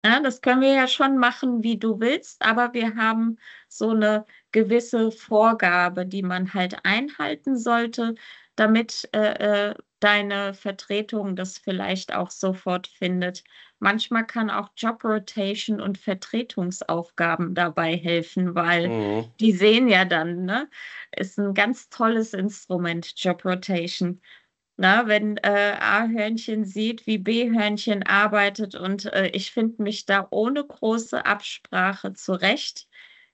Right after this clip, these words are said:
Speaker 1: die nehmen da schon was für sich mit. Na, das ist einfach dieses Vorleben. Das ist es A und O, glaub ich. Und da ist es auch auf Geschäftsführungsebene wichtig, dass ich da beginne.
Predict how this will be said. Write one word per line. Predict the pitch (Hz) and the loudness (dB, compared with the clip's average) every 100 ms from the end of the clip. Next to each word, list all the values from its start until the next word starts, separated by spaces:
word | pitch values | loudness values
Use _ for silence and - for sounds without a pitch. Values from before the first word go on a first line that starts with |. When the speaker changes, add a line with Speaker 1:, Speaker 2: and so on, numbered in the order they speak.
| _ _ _ - | _ _ _ 2
Speaker 1:
die | 214 | 4
nehmen | 202 208 240 240 | 6 6 6 4
da | 214 214 | 4 2
schon | - 214 220 | 0 2 4
was | 196 190 - | 2 -2 -6
für | - 214 | 0 0
sich | 202 185 185 180 | 0 -2 -2 -2
mit. | 175 185 - - - - _ | -2 -4 -10 -20 -20 -20 _
Na, | 170 180 196 | 2 2 2
das | 196 196 | 0 -4
ist | 196 - | -6 0
einfach | 190 202 202 202 | 2 2 -2 -8
dieses | - 196 180 185 - _ | -8 -8 -8 -12 -16 _
Vorleben. | 185 180 190 175 175 175 170 175 _ _ _ _ _ _ | -4 -2 0 -2 -4 -6 -6 -8 _ _ _ _ _ _
Das | 180 - - - | -10 -10 -14 -6
ist | - 190 | -4 -2
es | 208 202 - | -4 -4 2
A | 170 180 | 4 6
und | 190 185 | 4 2
O, | 170 180 185 | 0 -2 -2
glaub | 190 175 165 165 | -2 -2 -2 -4
ich. | 175 - | -8 -8
Und | - 185 | -6 -2
da | 185 - | 0 0
ist | 190 190 | 0 -2
es | 190 - | -6 -4
auch | - 180 185 _ - - - | 0 0 -2 _ -20 -20 -4
auf | - 190 - | -2 -2 -2
Geschäftsführungsebene | 185 - 220 220 - - - 185 175 180 185 - 185 185 185 175 185 | -4 0 0 -2 -8 -8 -2 0 0 -2 -4 -2 0 2 2 2 0
wichtig, | 262 - - 190 - - _ _ _ _ _ - | 0 0 0 0 -2 -18 _ _ _ _ _ -2
dass | 185 - | -2 -2
ich | - 196 - | -4 -4 0
da | 190 185 | 4 4
beginne. | 196 190 185 190 165 147 | 4 -2 0 0 -2 -4